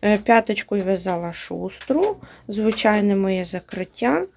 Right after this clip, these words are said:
Е, тут робила такий, е, візеруночок по боках, <clears throat> дві виворітні, чотири лицьові.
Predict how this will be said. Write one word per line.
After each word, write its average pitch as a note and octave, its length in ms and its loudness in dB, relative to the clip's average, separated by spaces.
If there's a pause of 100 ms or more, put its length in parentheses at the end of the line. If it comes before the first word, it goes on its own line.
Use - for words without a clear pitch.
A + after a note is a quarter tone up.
(380)
Е, G#3+ 260 2
тут A#3+ 340 -4
робила G#3 500 2
такий, F#3+ 600 -6
е, G3 180 0
візеруночок G3+ 1120 0 (380)
по G#3+ 300 4
боках, G#3+ 600 4 (800)
<clears throat> - 760 -18
дві A3 460 2
виворітні, C#4+ 720 4
чотири B3 420 2
лицьові. G#3+ 600 -2